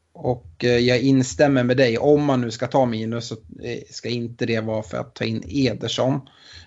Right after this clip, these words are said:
eh, eller någon målvakt för den delen. Eh,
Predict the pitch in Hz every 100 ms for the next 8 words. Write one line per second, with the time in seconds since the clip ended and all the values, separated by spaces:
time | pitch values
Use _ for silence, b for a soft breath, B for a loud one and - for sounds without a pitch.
0 | B - 117 113 113 113 113 117 117 127
1 | 117 110 113 147 - - 110 107 110 113
2 | 113 131 143 139 B B B B 151 -
3 | - 57 62 64